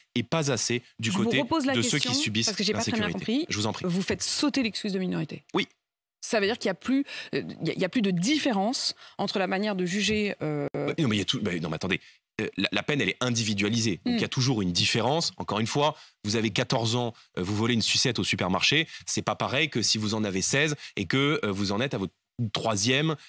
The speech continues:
Speaker 1: euh, interpellation pour une agression, euh, ou pour un harcèlement, un harcèlement à l'école. Donc, euh, il y a toujours une individualisation de la peine. Mais sur les grands principes que nous souhaitons instaurer dans le droit français,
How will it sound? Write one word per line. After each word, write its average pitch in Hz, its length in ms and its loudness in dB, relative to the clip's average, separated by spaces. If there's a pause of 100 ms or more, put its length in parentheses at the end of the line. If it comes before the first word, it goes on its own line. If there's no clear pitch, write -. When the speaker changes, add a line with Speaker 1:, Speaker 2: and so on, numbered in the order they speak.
(140)
Speaker 1:
euh, 107 140 0
interpellation 113 800 0
pour 110 180 -2
une 101 100 2
agression, 101 580 0 (280)
euh, 104 300 0
ou 131 180 2
pour 123 200 0
un 98 80 2
harcèlement, 113 680 0
un 98 40 0
harcèlement 117 360 0
à 131 40 0
l'école. 127 280 0 (260)
Donc, 131 260 0 (260)
euh, 104 120 -2 (100)
il 120 60 -2
y - 20 0
a - 60 -4
toujours 156 340 4
une 117 80 4
individualisation 110 720 2
de 113 40 0
la 104 60 2
peine. 90 220 0 (240)
Mais 123 320 4
sur - 240 0
les 107 80 0
grands 117 180 0
principes 143 340 0
que 113 100 -2
nous 107 100 2
souhaitons 123 360 0
instaurer 104 300 -2
dans 92 100 -2
le 87 60 0
droit 90 160 -2
français, 127 400 0